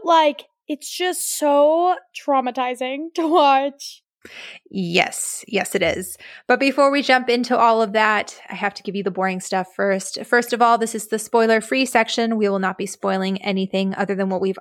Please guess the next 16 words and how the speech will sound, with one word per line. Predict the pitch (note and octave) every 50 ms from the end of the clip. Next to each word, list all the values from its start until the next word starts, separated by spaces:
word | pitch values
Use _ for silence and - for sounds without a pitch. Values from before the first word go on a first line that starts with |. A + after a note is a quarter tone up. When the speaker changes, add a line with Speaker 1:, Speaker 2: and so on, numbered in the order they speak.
| -
Speaker 2:
already | A3 A3+ A3+ A3 A3 A3
discussed | G#3+ G#3 G3+ - - - G#3 G3 F#3+ - -
and | G3 F#3+
already | - - F#3+ F#3 F#3+ F#3+
watched, | F#3+ G#3+ A#3+ C4 C4 B3 - - - - - - - - - _
which | - G3+
is | F#3+ -
seasons | - G#3 G#3 G3 G3 G3 F#3+ - -
one, | G#3+ A3+ A3 G3+ F#3+ F#3 F3+ F#3
two, | - - - A3+ G#3+ G3+ G3+ F#3+ - -
and | - F3+ F3+ F#3 F3+ F#3 F3+ F3 -
now | - E3 E3 E3 E3 D#3+ E3 E3 - _
getting | - E3 E3+ D3+ -
into | E3+ - F3
season | - - F3+ E3+ - F#3+ G#3 G#3 -
three. | G#3 F#3+ F3 F3 F3 G3+ B3+ -